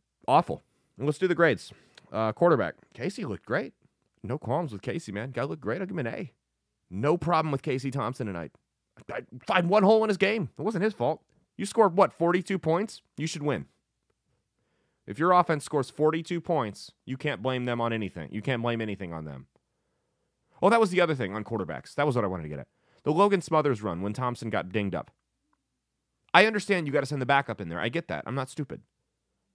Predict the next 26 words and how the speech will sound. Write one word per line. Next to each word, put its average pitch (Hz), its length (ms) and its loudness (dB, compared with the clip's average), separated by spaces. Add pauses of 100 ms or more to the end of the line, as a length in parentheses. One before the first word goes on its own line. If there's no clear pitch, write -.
(400)
Why 143 260 6
would 220 160 0
you 180 120 -2
give 156 180 0
your 135 120 2
backup 123 380 2
quarterback, 90 540 -2 (220)
who 127 120 -2
hasn't 127 400 -2
touched - 280 -4
the 147 80 0
ball 131 280 0
once, 107 600 0 (1900)
the 131 100 0
ball 110 460 2 (1040)
on 135 140 2
a 120 40 0
pivotal 165 720 2
third 135 300 0
and 110 100 -4
long, 71 220 -6 (140)
or 101 60 -4
excuse 117 300 -6
me, 110 60 -4
third 110 220 0
down, 80 160 -8